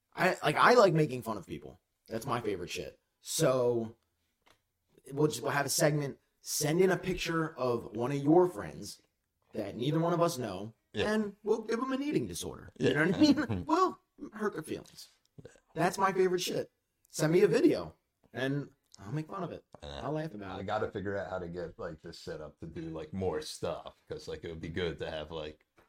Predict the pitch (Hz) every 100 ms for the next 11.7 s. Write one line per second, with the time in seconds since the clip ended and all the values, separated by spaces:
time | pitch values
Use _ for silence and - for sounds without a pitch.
0 | _ 110 113 - 120 120 123 120 156 98
1 | 82 78 78 92 - 85 - 92 - 80
2 | - - 87 82 87 85 82 85 82 87
3 | 82 - 85 85 82 - 104 85 - 87
4 | 85 - _ _ _ _ - 147 175 180
5 | 180 - 110 104 - - 151 110 107 107
6 | - 117 104 107 107 117 143 147 104 -
7 | 92 78 - - 107 90 135 90 - -
8 | 110 110 107 - - 104 90 98 90 87
9 | 90 87 76 80 - 87 80 78 78 76
10 | - _ _ - 90 92 95 98 101 101
11 | - 113 120 113 123 135